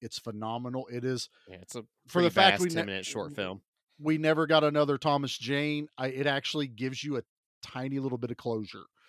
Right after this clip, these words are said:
Speaker 1: Um, and, uh, I could watch it right now. It's so much fun. So when that all fell apart, Lionsgate still had to put a movie out because they were about to lose the rights to Punisher back to Marvel.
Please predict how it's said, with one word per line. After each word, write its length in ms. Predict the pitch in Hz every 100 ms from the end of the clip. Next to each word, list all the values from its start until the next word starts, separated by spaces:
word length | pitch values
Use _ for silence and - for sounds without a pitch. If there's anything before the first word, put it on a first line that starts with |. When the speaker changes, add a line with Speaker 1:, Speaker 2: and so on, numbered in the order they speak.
| _ _ _
Speaker 1:
Um, 440 | 117 113 104 95 98 _ -
and, 640 | 120 123 117 113 107 101 _ _
uh, 100 | - - _ _ _ _
I 60 |
could 160 | - 87
watch 200 | 98 104
it 80 | -
right 180 | 110 107
now. 240 | 123 117
It's 120 | 98 -
so 80 | 101
much 220 | 90 -
fun. 200 | 85 82 _ _ _ _ _ -
So 500 | - 165 156 147 -
when 320 | 151 151 139
that 220 | 131 156 165
all 160 | 156 135
fell 260 | 151 139
apart, 640 | 127 - - 143 139 120 - _ _ _ _ _ -
Lionsgate 720 | 104 131 175 196 147 160 143
still 320 | - 151 147
had 240 | 143 143 127
to 60 | 117
put 180 | 139
a 60 | 123
movie 360 | 127 147 135 120
out 120 | 117
because 240 | 117 123
they 100 | 110
were 140 | 135 135
about 200 | 123 117
to 60 |
lose 300 | 113 117 117
the 80 | 107
rights 540 | 104 110 107 101 - -
to 80 | -
Punisher 720 | - 123 107 104 - 98 80 - _ _ _ _
back 220 | 131 107 -
to 100 | 117
Marvel. 480 | 101 90 - _